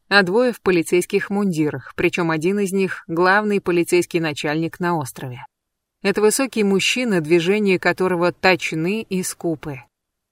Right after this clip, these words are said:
Для меня он навсегда Стопфорд, Боб, старший суперинтендант, потому что именно так он представляется при знакомстве. Этот человек, прочитавший несколько книг и посмотревший несколько документальных фильмов,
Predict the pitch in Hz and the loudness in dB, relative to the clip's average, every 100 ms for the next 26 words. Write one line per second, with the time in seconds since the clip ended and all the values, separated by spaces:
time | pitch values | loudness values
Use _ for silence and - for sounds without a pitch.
0 | _ 190 196 214 220 233 262 233 202 185 | _ 0 2 4 2 2 0 0 2 2
1 | 185 - 180 156 185 202 - - 190 180 | 0 0 0 2 0 0 -4 -4 -2 -2
2 | - 147 - - - - _ - 165 160 | -4 -8 -8 -12 -20 -20 _ -8 -4 0
3 | 202 - - - _ - - 196 226 - | 0 -2 -10 -16 _ -8 0 2 2 0
4 | 233 220 - 180 170 185 175 170 175 175 | 0 0 0 0 0 -2 -2 -2 -2 -2
5 | 151 143 127 - - _ _ _ _ - | 0 0 -2 -10 -20 _ _ _ _ -4
6 | 208 214 214 - 196 196 185 180 170 180 | 0 0 0 0 2 2 2 0 0 -2
7 | 220 - 196 - 175 - 165 147 147 170 | -2 -2 -4 0 -2 0 -2 -2 -2 -2
8 | - 165 165 165 165 - 135 - - 143 | -4 -4 -4 -4 -6 -8 -12 -12 -16 -20
9 | - _ _ _ - 190 190 180 - 190 | -20 _ _ _ -6 -2 -2 -2 0 0
10 | 190 226 - - 240 180 180 175 180 170 | 0 -2 -2 -4 -2 -2 -2 -2 -2 0
11 | 180 - 170 180 160 196 208 165 143 175 | -2 -2 -4 -4 -4 -4 -2 -2 -2 -2
12 | 175 170 185 - 175 165 180 - 156 170 | -2 0 -2 0 -2 -2 -2 -4 -4 -2
13 | 160 170 175 175 180 170 160 - - 226 | -2 -2 -2 -2 -2 -2 -2 -6 -6 -4
14 | 175 143 | -2 -4